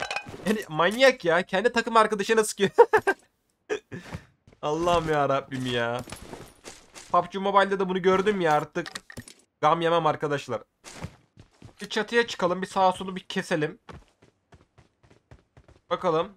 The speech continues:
Adam gördüm. Buraya doğru yaklaşan bir adam var. Ne yapıyorsun lan?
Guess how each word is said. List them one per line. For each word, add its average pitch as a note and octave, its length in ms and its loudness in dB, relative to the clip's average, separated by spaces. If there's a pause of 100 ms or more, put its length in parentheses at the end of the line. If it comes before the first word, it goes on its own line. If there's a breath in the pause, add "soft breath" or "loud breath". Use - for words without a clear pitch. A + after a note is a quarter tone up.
(160)
Adam F#3+ 300 6
gördüm. E3 400 2 (1000)
Buraya F#3+ 220 0
doğru F3+ 140 0
yaklaşan F#3 520 2
bir F#3 40 2
adam F#3 360 4
var. F3 120 2 (3750)
Ne C#3 60 0
yapıyorsun C4 320 4
lan? D4+ 160 4